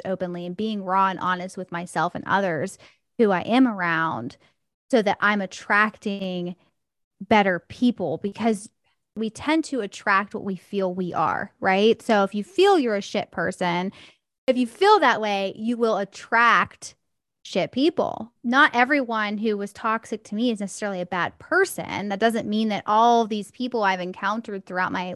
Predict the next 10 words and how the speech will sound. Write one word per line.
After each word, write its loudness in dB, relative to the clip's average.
active 0
addiction -6
and -6
lifestyle 2
that -6
I -4
was -12
in -4
are, -4
are -2